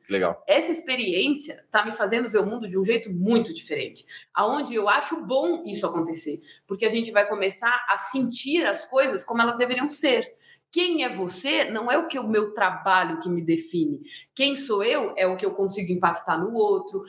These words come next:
Speaker 2: é o carinho que eu sou capaz de fazer em você. Hoje a gente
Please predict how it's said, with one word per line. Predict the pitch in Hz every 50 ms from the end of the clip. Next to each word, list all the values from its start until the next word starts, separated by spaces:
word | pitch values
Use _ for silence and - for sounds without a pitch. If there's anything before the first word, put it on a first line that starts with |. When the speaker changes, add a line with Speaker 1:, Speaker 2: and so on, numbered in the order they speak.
| - - - _ -
Speaker 2:
é | 190
o | 202 202
carinho | 202 226 208 196 202 226 233 226 208 190 185
que | 185
eu | 175
sou | - 180
capaz | 180 190 180 - 170 160 160
de | -
fazer | - 165 160 160 156
em | 160
você. | 156 170 175 - - 202 196 196 196 - - - _ _
Hoje | - 196 233 233 233
a | 196
gente | 202 202 196 190 196 180 160 -